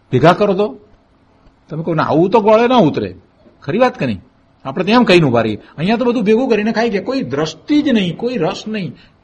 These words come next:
બસ એક વાત એક જ ચાલે, અંદરમાં એ જ વાત ચાલે, એમની સાથે એ જ વાત કરે.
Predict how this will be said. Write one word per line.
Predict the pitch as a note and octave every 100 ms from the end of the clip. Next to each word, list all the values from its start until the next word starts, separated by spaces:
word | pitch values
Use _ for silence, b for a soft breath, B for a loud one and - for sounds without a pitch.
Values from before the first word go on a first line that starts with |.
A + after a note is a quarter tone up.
| _ _ _ _ _ _ _ _ E3 _ _ _ -
બસ | G#3+ - - - -
એક | A3 _ _ _ _ _ C#3+ B2+
વાત | D#3+ G#3 -
એક | A3+ C4+
જ | C4+
ચાલે, | - E3+ F#3 D3
અંદરમાં | A2+ A#2+ B2 C3+ F3+ F#3 G3
એ | G#3+
જ | G3
વાત | F3 E3+
ચાલે, | E3+ E3+
એમની | D#3+ D#3+
સાથે | D3+ D#3
એ | D#3 D3 F3
જ | D#3
વાત | B2+ C3+
કરે. | - B2